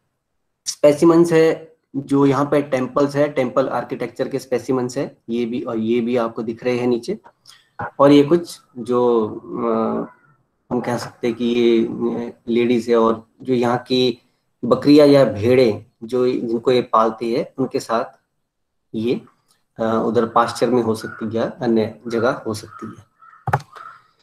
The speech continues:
फिर next museum है भूरी सिंह museum। भूरी सिंह museum जो है वो चंबा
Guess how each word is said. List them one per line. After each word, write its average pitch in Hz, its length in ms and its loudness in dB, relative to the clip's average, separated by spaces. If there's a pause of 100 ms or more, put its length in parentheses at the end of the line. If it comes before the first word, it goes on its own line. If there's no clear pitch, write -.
(600)
फिर 180 80 4
next 180 420 4 (460)
museum 170 360 8
है 175 400 2 (360)
भूरी 165 560 0
सिंह 135 280 0
museum। 117 440 -2 (640)
भूरी 170 220 4
सिंह 240 200 4
museum 214 320 4
जो 202 160 4
है 202 220 0
वो 190 440 0 (460)
चंबा 151 560 4